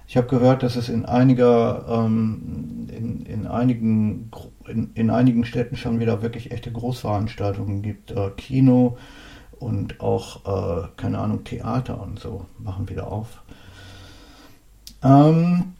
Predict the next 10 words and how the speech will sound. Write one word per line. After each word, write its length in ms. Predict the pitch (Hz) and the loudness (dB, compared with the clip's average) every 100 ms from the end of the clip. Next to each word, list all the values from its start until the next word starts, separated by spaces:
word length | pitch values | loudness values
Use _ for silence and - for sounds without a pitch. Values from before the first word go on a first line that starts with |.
| - _ - - - | -20 _ -20 -20 -4
ja, 380 | 135 139 113 87 - - - - - | 2 4 4 -2 -16 -20 -20 -18 -6
das 240 | 117 117 | -6 0
sind, 400 | 135 131 127 - | 4 4 2 -4
äh, 420 | 113 120 120 123 120 - _ _ - - - _ _ - | 0 6 8 6 2 -16 _ _ -20 -20 -20 _ _ -14
wirklich 840 | 107 104 123 120 113 - - - - _ _ - _ - | -8 -4 -2 -2 -4 -8 -14 -18 -20 _ _ -20 _ -8
gute 520 | 107 104 - 95 95 - - - - | -6 -4 -2 -2 -2 -8 -20 -20 -10
Neuigkeiten. 640 | 95 101 101 - - - - - - - - - | -6 -6 -8 -14 -12 -12 -14 -20 -20 -20 -20 -12
Ähm, 440 | - 101 104 107 - - - | -6 -4 -2 -4 -8 -16 -2
einfach 400 | 127 139 135 120 | 2 4 2 2
mal, 560 | 117 117 113 113 - | 4 4 4 0 -4